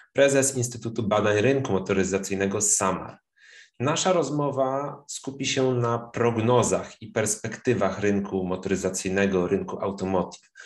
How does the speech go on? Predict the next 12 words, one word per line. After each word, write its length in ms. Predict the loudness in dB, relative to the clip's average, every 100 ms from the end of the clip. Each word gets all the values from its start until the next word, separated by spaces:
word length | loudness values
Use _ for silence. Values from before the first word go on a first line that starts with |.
| -20 -10 0
Porozmawiamy 540 | 2 4 4 4 2
o 60 | 0
kryzysie 760 | 0 2 4 4 4 0 0
logistycznym, 760 | 0 -2 -4 -8 -10 -4 -2 -2
który, 540 | -4 0 2 2 -2
no 120 | -6 -4
jak 200 | -4 0
wiemy, 300 | 0 0 -2
towarzyszy 580 | -2 0 2 0 2
nam 200 | 0 0
już 220 | -4 -6 -10
od 160 | -12